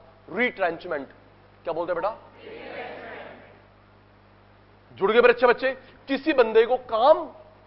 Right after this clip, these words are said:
नहीं है इसलिए बाहर निकाला, उसको बोलते हैं retrenchment। Retrench कर दिया, थर्टी फर्स्ट मार्च, बाय बाय, वापस आ गए। अब जिसने अपना सेंटर बंद कर दिया, वो क्या करे? दोबारा खोलेगा? Loss। वो कहीं job कर रहा है, "भाई, रख लो मेरे को।"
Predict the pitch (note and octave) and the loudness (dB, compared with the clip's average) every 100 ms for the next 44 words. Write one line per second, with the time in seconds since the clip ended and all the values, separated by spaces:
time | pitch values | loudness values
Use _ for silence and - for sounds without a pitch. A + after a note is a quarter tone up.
0 | _ - G3 A#3+ A3+ A3+ - A3+ B3+ B3+ | _ -2 2 4 4 0 -4 -10 -6 -4
1 | A3 F3+ G3 F3+ F#3+ G3 F#3+ A3 F3+ C4 | -2 -4 -6 -6 -8 -8 -4 -2 -2 -4
2 | C#4 - - G#3+ G3 F#3+ D#3+ C3 - - | -6 -12 0 2 2 0 0 -2 -16 -20
3 | - G3 C4 A#3 G#3 E3+ C3 C3+ B2 - | -4 0 4 4 2 -2 -2 -4 -6 -8
4 | - A3+ G#3+ G#3 E3+ C#3+ - - - D3 | -2 0 2 2 2 2 0 -20 -8 2
5 | D#3+ C#3 A2 - - - - _ _ _ | 4 4 0 -14 -20 -20 -20 _ _ _
6 | _ _ - F#3 G3 F#3 C#3+ C#3+ - - | _ _ 6 6 6 4 2 2 -4 -8
7 | - D#3 G3 A3+ G#3+ A#3+ G3+ G#3+ A#3 A3 | -8 -4 -2 -2 -2 -2 -2 0 0 0
8 | G#3 G3+ G#3+ A3+ G#3 F#3 F3 A#3 C#4 D4 | -2 2 0 2 -2 0 2 2 4 4
9 | A#3 - - - _ _ _ _ - G#3+ | 2 -2 -20 -20 _ _ _ _ 0 2
10 | A#3+ - - - _ _ _ _ _ - | 2 -2 -14 -20 _ _ _ _ _ -4
11 | G3+ G#3 A3+ F#3 F3+ F3 C#3 C3+ - _ | -2 2 4 4 4 0 -2 -6 -10 _
12 | - C#3 C#3+ D#3 D#3+ D3+ E3 E3+ | -4 0 0 0 -2 -2 -2 -6